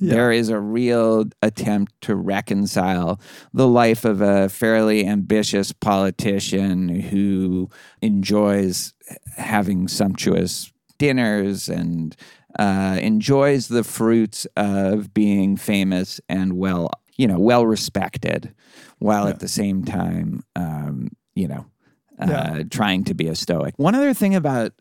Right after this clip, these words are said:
Speaker 2: uh, Seneca that we didn't even mention is he's, like, a playwright that wrote some seriously fucked up plays, like,
Speaker 1: <laughs> Really?
Speaker 2: tragedies that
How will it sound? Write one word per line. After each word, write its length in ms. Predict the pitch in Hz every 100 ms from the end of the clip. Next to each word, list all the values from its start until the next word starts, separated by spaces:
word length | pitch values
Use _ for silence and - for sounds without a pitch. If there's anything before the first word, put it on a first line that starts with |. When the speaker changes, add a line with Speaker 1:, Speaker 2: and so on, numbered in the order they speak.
| -
Speaker 2:
uh, 180 | 117 95
Seneca 520 | - 139 190 - 110
that 80 | 107
we 100 | 107
didn't 160 | 127
even 200 | 123 104
mention 340 | 107 185 151 107
is 260 | 101 - -
he's, 240 | 123 170
like, 100 | 233
a 80 | 247
playwright 760 | - - 135 202 233 92 78 - - - - -
that 640 | 113 131 120 117 110 - - - -
wrote 320 | 135 226 -
some 260 | - 160 123
seriously 1080 | - - - - 277 277 220 165 156 147
fucked 520 | 120 - - 147 -
up 220 | 131 107 -
plays, 520 | 101 101 - - - _ _
like, 260 | - 117 110
Speaker 1:
<laughs> 40 |
Really? 300 | 123 127 - 175 165
Speaker 2:
tragedies 720 | 160 208 214 180 151 135 117 - -
that 300 | 185 170 143